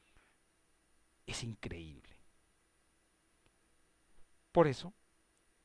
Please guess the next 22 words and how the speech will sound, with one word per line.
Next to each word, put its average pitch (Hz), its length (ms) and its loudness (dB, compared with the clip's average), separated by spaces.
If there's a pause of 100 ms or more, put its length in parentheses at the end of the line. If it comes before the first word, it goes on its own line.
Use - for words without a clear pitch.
(260)
la 85 160 -12
pregunta 76 460 -8
del 85 140 -12
mío. 131 240 -10 (1200)
Estos - 300 -2
cantantes 110 680 -10
profesionales 90 760 -12
y 98 80 -10
religiosos 87 560 -10
que - 180 -12
viven 117 320 -8
de 90 120 -6
vender 101 340 -10
discos - 480 -14
y 80 40 -12
hacer 104 260 -12
videos 104 640 -10 (100)
y 95 120 -10
vender 85 280 -10
sus 127 180 -8
supuestos 117 560 -6 (160)
cánticos, - 760 -10